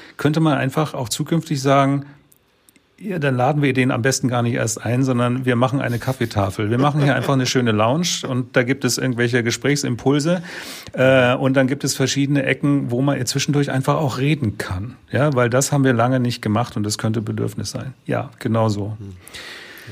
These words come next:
Speaker 1: Ja, also <clears throat> vielleicht den Gedanken noch, weil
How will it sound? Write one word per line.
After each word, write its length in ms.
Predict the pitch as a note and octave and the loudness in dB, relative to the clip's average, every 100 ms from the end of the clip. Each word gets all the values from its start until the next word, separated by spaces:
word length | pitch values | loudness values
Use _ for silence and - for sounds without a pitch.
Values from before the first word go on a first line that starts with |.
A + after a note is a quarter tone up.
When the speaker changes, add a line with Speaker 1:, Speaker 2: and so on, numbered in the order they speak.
| G#2 - - _ _ _ _ _ _ _ - | -18 -20 -20 _ _ _ _ _ _ _ -6
Speaker 1:
Ja, 200 | A#2+ - _ | -6 -6 _
also 380 | B2+ C3+ C#3+ C#3+ D#3+ G3 D3+ - - | 2 4 4 2 2 4 2 -4 -12
<clears throat> 500 | - - - - - | -20 -20 -20 -18 -8
vielleicht 300 | - C3+ C#3+ | 0 0 0
den 340 | C#4 F3 C#3 C3+ | -6 -2 2 4
Gedanken 360 | C3 D3 C#3+ | 4 4 4
noch, 260 | C3 E3+ - | 2 2 -2
weil 280 | B2 A#2 | -4 -4